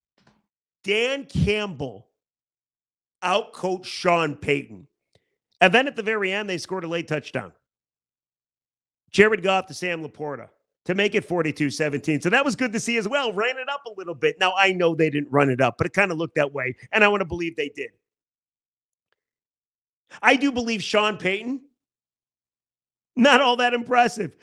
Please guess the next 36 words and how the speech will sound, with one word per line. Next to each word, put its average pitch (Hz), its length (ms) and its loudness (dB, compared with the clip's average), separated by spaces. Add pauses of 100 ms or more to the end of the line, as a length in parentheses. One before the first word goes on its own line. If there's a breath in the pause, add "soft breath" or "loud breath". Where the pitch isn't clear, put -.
(160 soft breath)
Dan 240 380 -2
Campbell 190 680 -10 (440)
was 190 180 -4
probably 196 840 2
saying 151 760 0 (360)
Payton's 185 340 2
gonna 170 180 -4
come 160 300 -2
in 170 100 -4
and 156 120 -6
try 160 220 -2
to 156 140 -4
embarrass 143 560 -2
us 196 400 -4 (280)
for 165 180 -4
himself 208 720 -2 (720)
and 180 160 2
for 170 160 -6
his 160 140 -6
team, 117 380 -8 (580)
because 175 220 4
Sean 233 320 6
Payton 208 340 -2
wasn't 190 160 -4
all 190 160 0
that 185 340 -2
impressive. 127 540 -6 (500)
Like, 190 200 0
not 196 340 4
at 170 140 -4
all. 120 360 -10 (1040)
So 202 160 -2
good 240 220 4
on 247 160 0
Dan 220 240 0
Campbell. 196 500 -4